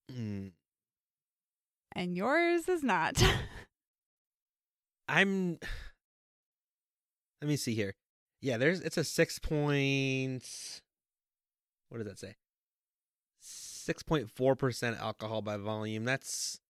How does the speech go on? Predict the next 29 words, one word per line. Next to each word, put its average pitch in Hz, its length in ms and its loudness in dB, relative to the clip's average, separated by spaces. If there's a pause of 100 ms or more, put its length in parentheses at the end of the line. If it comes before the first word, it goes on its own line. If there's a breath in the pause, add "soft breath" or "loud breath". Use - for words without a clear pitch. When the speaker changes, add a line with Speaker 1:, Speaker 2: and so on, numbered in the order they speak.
(500)
Speaker 1:
a 190 80 -6
little 208 240 8
too 180 160 2
much 156 240 6
for 147 140 -2
me 143 140 6
tonight. 127 500 6 (120)
Uh, 101 500 -4 (960)
Speaker 2:
Is 240 120 0
it 247 120 2
really 262 200 4
strong 202 400 2
tasting? 359 460 -4 (680)
Speaker 1:
it's - 380 -4
just, - 680 0 (460)
yeah, 127 260 4
it - 80 -12
tastes 143 220 0
like 151 140 0
alco-, 135 300 -4
I 135 40 -2
mean, 117 320 0 (480)
it's, - 160 -18 (520)
it's - 180 -8
a 117 40 -4
very 113 600 4 (680)
alcohol-y 120 840 4
tasting 110 440 -4
beer. 104 400 0